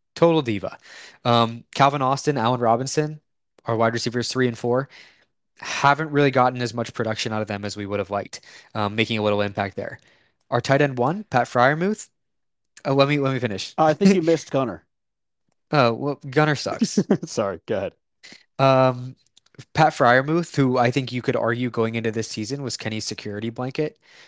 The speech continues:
Speaker 1: was put on I R for multiple games. Um, Darnell Washington, who we drafted a-, at the beginning of the season under Matt Canada, didn't know how to utilize him. Um, our offensive line played like dog shit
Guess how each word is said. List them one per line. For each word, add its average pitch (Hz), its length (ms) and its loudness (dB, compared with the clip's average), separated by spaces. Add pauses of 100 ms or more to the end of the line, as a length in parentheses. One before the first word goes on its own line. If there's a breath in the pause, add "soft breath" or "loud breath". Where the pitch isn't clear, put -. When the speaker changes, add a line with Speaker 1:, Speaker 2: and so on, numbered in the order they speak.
(120)
Speaker 1:
was 120 140 -2
put 117 200 -2
on 107 120 0
I 98 160 2
R 110 320 -4
for 117 180 -8
multiple 104 400 -6
games. 110 400 -10 (320 loud breath)
Um, 110 320 -2 (200)
Darnell 120 300 2
Washington, 117 500 0
who 120 120 -4
we 110 100 -2
drafted 104 520 -2 (120)
a-, 120 200 0
at 117 120 -4
the 117 60 -6
beginning 113 340 -2
of 107 40 -8
the 110 80 -6
season 113 340 -8
under 107 160 -10
Matt 104 200 -8
Canada, 117 340 -6
didn't 110 180 -8
know 110 100 -8
how 110 100 -6
to 110 60 -6
utilize 113 440 -6
him. 98 120 -14 (460 loud breath)
Um, 110 340 -4 (120)
our 127 160 4 (100)
offensive 139 360 0
line 113 400 0
played 120 220 -2
like 110 200 0 (640)
dog 110 340 2
shit - 320 -2